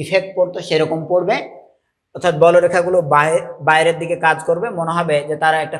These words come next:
কেন্দ্র থেকে ছুটে আসছে। তাহলে আর দূরত্বে অর্থাৎ পৃষ্ঠের উপরে প্রাবল্য হবে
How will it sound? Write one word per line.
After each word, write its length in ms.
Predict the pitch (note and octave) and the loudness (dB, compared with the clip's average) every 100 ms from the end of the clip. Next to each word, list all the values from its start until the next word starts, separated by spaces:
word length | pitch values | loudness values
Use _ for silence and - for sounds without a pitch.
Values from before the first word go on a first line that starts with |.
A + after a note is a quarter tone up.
| - | -6
কেন্দ্র 240 | A3 A3 A3+ | -6 -2 -2
থেকে 140 | F#3+ E3+ - | -2 -8 -8
ছুটে 200 | D#3 D3 | -6 -4
আসছে। 260 | B2 - C3+ G#2+ _ _ _ _ _ _ _ _ _ _ _ | -6 -8 -8 -10 _ _ _ _ _ _ _ _ _ _ _
তাহলে 180 | D3 D3+ - D3+ F3 | -2 -2 2 4 6
আর 120 | G#3+ F#3+ | 4 2
দূরত্বে 440 | G3 G#3 G#3 - D3+ E3+ | 0 0 0 -4 -4 -2
অর্থাৎ 200 | D#3+ F#3 - - | -6 -6 -12 -10
পৃষ্ঠের 440 | G#3 - - C4 C4 | -8 -8 -6 -6 -4
উপরে 240 | G#3 D#3 D#3+ | -4 -6 2
প্রাবল্য 380 | E3 D#3+ D3+ C#3+ C3+ | 2 2 0 -2 -6
হবে 200 | C#3 E3 | -4 -4